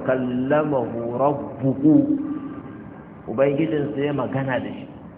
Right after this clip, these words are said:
Allah ku shine Ubangijin, Annabi Musa shine bawa. Kaga wannan ayat ta kaɗe wancan shubuwa da za a zo a kawo maka. Saboda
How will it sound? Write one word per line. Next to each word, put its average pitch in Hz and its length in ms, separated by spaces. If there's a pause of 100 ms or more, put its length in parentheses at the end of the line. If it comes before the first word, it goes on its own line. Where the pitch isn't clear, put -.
(1160)
Allah 151 240
ku 127 80
shine 143 240
Ubangijin, 110 560
Annabi 143 260
Musa 147 300
shine 139 240
bawa. 107 320 (880)
Kaga 117 180
wannan 147 280
ayat 143 320
ta 139 240
kaɗe 143 240
wancan 143 600 (140)
shubuwa 139 320
da 123 80
za 127 140
a 120 40
zo 120 120
a 78 80
kawo 104 220
maka. 107 240 (1800)
Saboda 139 220